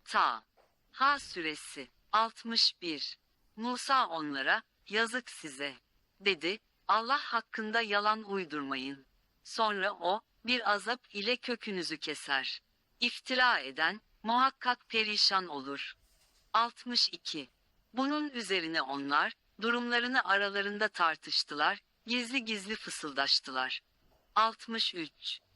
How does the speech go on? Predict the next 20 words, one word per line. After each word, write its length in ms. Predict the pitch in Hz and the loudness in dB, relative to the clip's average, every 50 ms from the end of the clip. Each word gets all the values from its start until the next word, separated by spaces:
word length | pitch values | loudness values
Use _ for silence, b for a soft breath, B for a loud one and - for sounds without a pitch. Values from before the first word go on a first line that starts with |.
| _ _ _ _ _ - | _ _ _ _ _ -8
Şöyle 500 | - - 294 302 302 277 247 226 196 156 | -4 0 0 2 2 2 0 0 0 0
dediler, 540 | 156 147 135 147 139 139 143 170 214 220 - _ _ _ - | -2 -4 -2 -4 0 0 2 0 0 -2 -8 _ _ _ -6
"Bu 140 | 233 269 269 | -4 -4 -2
ikisi, 640 | 254 208 - - - 135 - - - - 190 220 - _ _ _ _ | -4 -6 -8 -6 -8 -10 -10 -8 -6 -4 -4 -4 -4 _ _ _ _
muhakkak 720 | 208 226 233 247 262 254 - _ - 170 170 - _ _ | -2 2 2 2 2 2 -2 _ -2 -2 -2 -2 _ _
ki, 200 | - 170 175 202 - _ _ _ | -6 -4 -4 -6 -8 _ _ _
sihirleriyle 840 | - - - 277 277 277 277 269 254 254 254 247 254 247 240 247 | -14 -6 -2 0 2 2 0 2 0 0 0 2 0 0 0 -2
sizi 300 | - - - 233 220 254 | -2 -4 -6 -4 -2 0
yurdunuzdan 760 | 262 247 240 233 214 196 208 202 202 196 180 180 190 185 180 180 | 0 2 0 0 0 -2 -4 -4 -4 -4 0 2 2 2 2 2
çıkarmak 680 | - - - - 190 185 185 190 214 240 - - - | -2 -2 0 2 2 2 4 2 0 -2 -2 -4 -6
ve 80 | 233 220 | -6 -6
sizin 360 | - - 233 202 233 262 254 | -4 -6 -6 -4 -4 -2 0
örnek 440 | 233 208 196 196 226 233 - - 202 | 2 2 2 2 0 -4 -4 -4 -2
yolunuzu 460 | 190 175 175 175 170 175 165 175 196 | -2 0 0 -2 -4 -4 -2 -2 0
ortadan 560 | 190 196 196 196 - 226 220 214 226 240 240 | 2 2 0 0 0 0 2 2 2 2 0
kaldırmak 600 | - - 214 208 202 196 214 220 226 233 - - | 0 2 2 2 2 0 -2 -2 -2 -2 -2 -4
isteyen 480 | 208 - - - 214 202 196 196 220 240 - | -8 -8 -6 -2 0 0 2 2 0 -2 -6
iki 220 | - - 262 247 | -8 -8 -8 -8
sihirbazdırlar 920 | - - 240 220 196 190 170 160 156 151 147 143 - 151 151 147 143 143 | -6 -6 -4 -2 -2 0 2 4 4 4 2 0 -4 -4 0 2 2 2
sadece." 680 | 147 - - 160 147 143 139 135 143 135 - 147 143 | 0 0 0 2 2 2 2 -2 -4 -2 -2 -2 -2